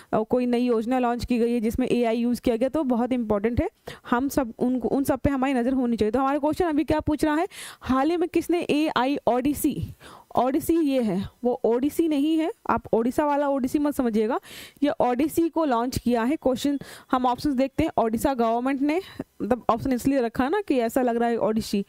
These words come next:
आईबीएम ने, Google ने या Microsoft ने? तो सही हमारा answer क्या है? Microsoft है।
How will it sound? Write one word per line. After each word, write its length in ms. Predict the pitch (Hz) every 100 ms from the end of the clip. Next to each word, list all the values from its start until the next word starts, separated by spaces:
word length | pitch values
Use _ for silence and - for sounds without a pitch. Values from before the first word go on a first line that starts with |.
| - - - _ -
आईबीएम 460 | 240 269 277 330
ने, 300 | 320 320 339
Google 380 | 302 240 254 285
ने 300 | 311 302 311
या 140 | 285 262
Microsoft 720 | 220 226 254 247 226 190 -
ने? 100 | 185
तो 100 | 226
सही 220 | 269 277
हमारा 280 | 262 254 247
answer 280 | 254 311 277
क्या 140 | 277
है? 100 | 311
Microsoft 720 | 302 214 214 214 226 208
है। 80 | -